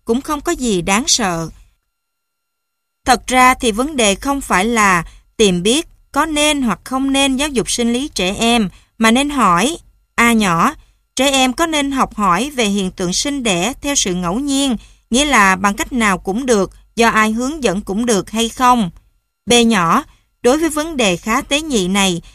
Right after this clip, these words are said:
cha mẹ và nhà giáo dục có quyền không quan tâm đến sự tiến triển trong cảm tính của thanh thiếu niên,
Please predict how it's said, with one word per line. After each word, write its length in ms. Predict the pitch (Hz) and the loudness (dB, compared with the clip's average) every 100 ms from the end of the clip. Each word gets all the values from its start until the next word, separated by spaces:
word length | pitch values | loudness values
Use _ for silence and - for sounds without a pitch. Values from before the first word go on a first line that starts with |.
| _ - | _ -2
cha 180 | 285 | 0
mẹ 240 | 277 220 175 | 2 0 0
và 100 | 190 | -2
nhà 200 | 185 180 | -2 -2
giáo 280 | 175 208 294 | -2 -2 -2
dục 260 | 220 175 | -4 -4
có 100 | - | -4
quyền 300 | 311 233 180 | -4 -2 -2
không 240 | 175 269 277 | -4 -8 -4
quan 220 | 285 285 | -2 -2
tâm 280 | 269 277 277 | -2 -2 -2
đến 120 | 285 | -6
sự 200 | 320 196 170 | -6 -6 -4
tiến 200 | - 262 359 | -4 -4 -4
triển 300 | 247 180 214 | -4 -2 -4
trong 200 | - 269 | -4 -6
cảm 280 | 247 180 190 | -2 -4 -2
tính 240 | - 262 | -4 -6
của 120 | 349 285 | -6 -8
thanh 240 | 269 262 | -6 -6
thiếu 200 | 277 311 | -6 -6
niên, 340 | 311 277 269 | -4 -2 -2